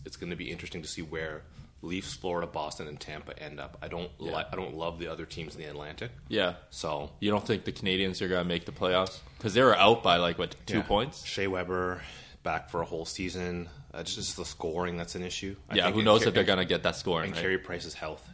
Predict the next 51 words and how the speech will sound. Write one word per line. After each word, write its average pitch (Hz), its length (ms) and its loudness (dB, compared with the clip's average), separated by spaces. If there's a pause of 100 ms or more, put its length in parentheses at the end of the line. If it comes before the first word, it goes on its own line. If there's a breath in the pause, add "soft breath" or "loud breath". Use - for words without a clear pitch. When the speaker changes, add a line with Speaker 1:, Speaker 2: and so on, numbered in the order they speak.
Speaker 1:
is 80 60 -16
another 78 300 -8
issue. 73 300 -8
Like, 71 200 -12
can 85 160 -10
he 85 80 -4
hold 80 220 -6
up 80 160 -8
for 76 180 -8
another 76 240 -6
season? 71 480 -10
Speaker 2:
Yeah. 85 200 2 (640 soft breath)
Speaker 1:
Um, 71 560 -10
Sabres 87 380 -2
are 85 40 -6
gonna 82 120 -6
make 82 180 -8
strides, 73 720 -6 (560 soft breath)
um, 69 680 -12
but 76 140 -8
I, 73 160 -4
I - 40 -6
just - 220 -10
don't 78 240 -8
know 76 220 -8
about, 71 460 -10
you 80 80 -12
know, 73 100 -12 (200)
Detroit's - 440 -12
a 71 40 -12
bottom 73 320 -12
feeder. 69 500 -12
Speaker 2:
Yeah, 90 200 -4 (200)
Speaker 1:
But 90 100 -2
Speaker 2:
Detroit, 90 420 0 (140)
Ottawa, 87 440 2 (200)
that, 87 160 -2
Speaker 1:
Yeah. - 100 -10 (140)
Speaker 2:
that's 90 200 -4
already 87 200 0
out 87 220 0
of 85 120 -2
the - 100 -10
Speaker 1:
Yeah. 87 120 -6
Speaker 2:
picture 85 200 -6
there. 85 160 -2
Speaker 1:
But 85 120 -4
I - 20 2
think 101 180 -4
the 95 60 -4
Leafs - 500 -6